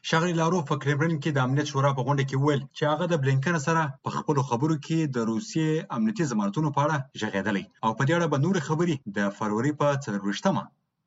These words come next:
په جنیوا کې کیږي. ایران ویلي چې د دغه هیواد د اټومي پروګرام په اړه د دوه زره پنځلسم کال تړون د بیا اعیا کولو په باب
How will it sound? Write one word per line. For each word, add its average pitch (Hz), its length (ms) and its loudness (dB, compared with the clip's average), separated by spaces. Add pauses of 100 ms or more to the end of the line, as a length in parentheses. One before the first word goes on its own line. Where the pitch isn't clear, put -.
په 92 60 -12 (100)
جنیوا 101 340 -2
کې - 160 -18
کیږي. 98 280 -6 (580)
ایران 160 220 2
ویلي 175 280 0
چې 139 100 -2
د 120 120 2
دغه 123 160 0
هیواد 151 260 2
د 123 100 0
اټومي 143 300 -4
پروګرام 139 400 0
په 147 100 0
اړه 151 120 2 (280)
د 110 120 -6
دوه 110 160 -2
زره 104 200 -2
پنځلسم 104 440 -2 (160)
کال 143 180 0 (120)
تړون 135 280 0 (260)
د 104 120 -2
بیا 131 140 2
اعیا 104 180 -2 (100)
کولو 160 280 0
په 147 120 0
باب 160 140 2